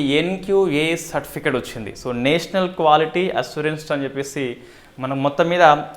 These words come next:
ఐదు హాస్పిటల్ పేరు గుర్తుపెట్టుకోవాలి. ఏరియా ఆసుపత్రి from హుజారాబాద్, కమ్యూనిటీ హెల్త్ సెంటర్ from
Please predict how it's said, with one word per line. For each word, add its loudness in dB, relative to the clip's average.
ఐదు 6
హాస్పిటల్ 4
పేరు 6
గుర్తుపెట్టుకోవాలి. 4
ఏరియా 6
ఆసుపత్రి 4
from 2
హుజారాబాద్, 6
కమ్యూనిటీ 2
హెల్త్ 4
సెంటర్ 0
from 4